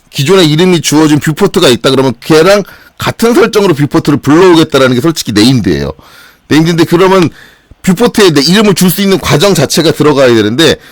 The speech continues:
일반적인 엠브이 명령을 통해서 우리가 생성하는 뷰포트는 이름을 줄 수 있는 방법이 없어요. 그래서 엠브이 명령을 통해서 생성된 뷰포트가 아니라 이름을, 중간에 이름을, 뷰포트의 이름을 요구하는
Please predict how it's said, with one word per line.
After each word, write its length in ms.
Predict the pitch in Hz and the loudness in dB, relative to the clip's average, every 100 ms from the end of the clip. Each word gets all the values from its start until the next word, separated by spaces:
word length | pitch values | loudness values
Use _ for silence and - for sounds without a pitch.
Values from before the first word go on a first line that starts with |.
| - | -8
일반적인 500 | - 202 254 247 226 | -2 0 2 2 2
엠브이 420 | 151 147 180 254 240 | 2 2 2 2 2
명령을 360 | 214 196 185 | 2 2 0
통해서 260 | 160 180 165 | 0 0 0
우리가 180 | 147 151 | 0 0
생성하는 460 | 185 190 185 175 | 0 0 0 0
뷰포트는 640 | 147 135 - - 156 185 95 - - - | -2 -4 -4 -2 -2 -2 -4 -8 -20 -6
이름을 360 | - 190 247 190 | -2 2 2 0
줄 100 | 190 | -2
수 120 | 196 | -2
있는 180 | 196 175 | -2 0
방법이 380 | 131 131 151 | 0 0 2
없어요. 640 | 127 90 - 185 104 107 80 _ _ _ _ - | 2 0 -2 0 2 0 -6 _ _ _ _ -2
그래서 260 | 156 170 - - - | 0 2 -2 -8 -6
엠브이 600 | 117 147 170 240 240 226 196 | 0 2 2 0 0 0 0
명령을 500 | 180 151 156 180 175 | 0 0 0 0 0
통해서 260 | 185 175 | 0 0
생성된 380 | 180 196 196 190 | 0 -2 -2 -2
뷰포트가 460 | 135 123 151 156 143 | -2 -4 -2 0 0
아니라 280 | 123 123 - - _ | 2 0 -2 -12 _
이름을, 540 | 123 156 190 233 220 175 | -4 -2 0 2 2 0
중간에 340 | 156 170 180 | 0 0 0
이름을, 440 | 143 160 208 202 | 0 0 0 0
뷰포트의 420 | 135 143 190 185 151 | -2 -4 -2 0 0
이름을 280 | 151 170 135 | 2 2 2
요구하는 380 | 127 147 151 | 2 2 0